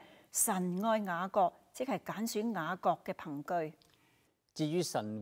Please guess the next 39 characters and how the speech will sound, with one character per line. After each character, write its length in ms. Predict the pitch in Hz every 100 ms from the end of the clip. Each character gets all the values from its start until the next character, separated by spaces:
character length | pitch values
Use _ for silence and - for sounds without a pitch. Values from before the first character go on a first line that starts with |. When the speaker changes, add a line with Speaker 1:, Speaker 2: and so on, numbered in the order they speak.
| 120
Speaker 2:
惡 260 | 135 135 127
以 240 | 120 123
掃 200 | 120 139
唔 720 | 117 113 113 - - 120 107
揀 20 | 98 107 139 147
選 200 | 120 135
佢， 360 | 113 104 110 - _
喺 180 | - 214
馬 220 | 208 156
拉 160 | 180 185
基 220 | 175 190
書 160 | 180 185
嘅 100 | 151
一 160 | 131 147
章 220 | 160 156
三 500 | 147 - 151 151 143
節， 220 | - 117 95 _ _ -
神 280 | - 120 117
亦 60 | 131
都 220 | - 196
提 280 | - 107 101
出 160 | -
證 320 | 147 143 104 104
據。 240 | 104 92 _ _ _ _ _ - - _ _ _ -
Speaker 1:
睇 180 | 208
吓 120 | 240 196
先， 380 | - 214 147 - _ _ _ _ _
馬 240 | 196 208 269
拉 180 | 294
基 260 | 302 302 285
書 200 | 285 285
一 380 | 269 269 - 254
章 340 | - 269 262
三 320 | 262 - 262 254
節 200 | 220 -
話：" 360 | 196 175 165 - _ _ _ -
惡 260 | 262 269
以 200 | 247 233
掃 440 | 254 262 226 226